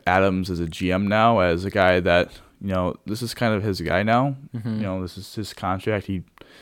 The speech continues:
Speaker 1: know, this is his gamble, per se. And I think it's a nice thing because we talked about how, you know, he's been very patient. You know, patient is the key word. I, you know, I s-, what I just said about the Eichel thing, like,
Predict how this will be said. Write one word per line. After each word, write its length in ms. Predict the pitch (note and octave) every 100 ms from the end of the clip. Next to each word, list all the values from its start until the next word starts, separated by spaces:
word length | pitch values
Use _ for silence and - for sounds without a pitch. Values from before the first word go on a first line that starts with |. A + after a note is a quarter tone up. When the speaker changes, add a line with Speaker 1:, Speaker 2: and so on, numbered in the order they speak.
| - - _ _ G#2+
Speaker 1:
know, 40 |
this 120 | F#2
is 120 | G2+ -
his 160 | G#2
gamble, 420 | - E2+ F#2 A#2+
per 180 | B2+ C#3
se. 220 | C3 C#3 - - C#3+
And 80 |
I 40 | D3+
think 180 | F3+ F3+
it's 120 | E3
a 40 |
nice 300 | C3 C#3 C#3
thing 240 | - A#2+ A2+
because 680 | A#2 B2 A2+ G#2 G2+ - _
we 120 | A#2+ A#2
talked 360 | - A#2+ A#2+
about 280 | C3 A2+ G#2
how, 280 | G#2 G2+ G2+
you 120 | G#2
know, 80 | G#2
he's 120 | G#2
been 160 | G#2+ G2
very 200 | G#2+ G#2+
patient. 640 | - A#2 G#2+ - D#2+ - _ _ _ _
You 60 | G2
know, 40 |
patient 400 | - B2+ G#2+ B2
is 60 | G2
the 80 | G#2+
key 140 | G2+
word. 180 | F2 E2+
I, 80 | G2+
you 60 | G2
know, 120 | G#2+
I 80 | G#2
s-, 140 | -
what 280 | A#2+ A2 - -
I 100 | A2+
just 160 | A#2
said 100 | -
about 180 | A#2 G#2+
the 80 | G#2+
Eichel 220 | A#2 G#2
thing, 180 | F#2 E2+
like, 100 | F2